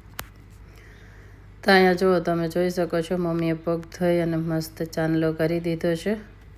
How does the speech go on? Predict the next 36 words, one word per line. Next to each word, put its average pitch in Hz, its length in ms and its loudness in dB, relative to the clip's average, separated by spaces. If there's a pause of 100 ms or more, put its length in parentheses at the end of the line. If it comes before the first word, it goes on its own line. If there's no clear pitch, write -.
(180)
તો - 120 -8
આપણી 165 280 -2
આ 160 120 0
યાત્રા 165 420 0
અત્યારે 165 440 0 (400)
સફળ 247 440 2
થઈ, 262 260 4
આપણે 180 300 4
શાંતિથી 160 600 -4
ઘરે 170 260 0
પણ 196 240 -2
પહોંચી 196 320 0
ગયા 196 240 0 (640)
અને 170 220 0
આટલું 185 400 0
મસ્ત 170 380 -2
આપણે 160 320 0
સરપ્રાઈઝે 185 640 0
મળી 185 320 4
ગયું 185 240 2
અને 170 140 2
આટલું 160 340 -2
મસ્ત 185 360 -8
રીતે 160 420 -2 (100)
સ્વાગત 165 680 -2
પણ 160 280 -2
થયું. 226 280 0 (760)
તમારા 170 380 0
પગ 165 240 -4
તો 160 180 -2
ધોઈ 165 320 0
ગયા 165 200 -2
હતા, 175 200 -4
હવે 165 300 -2
વારો 156 300 -2
હતો 185 400 -4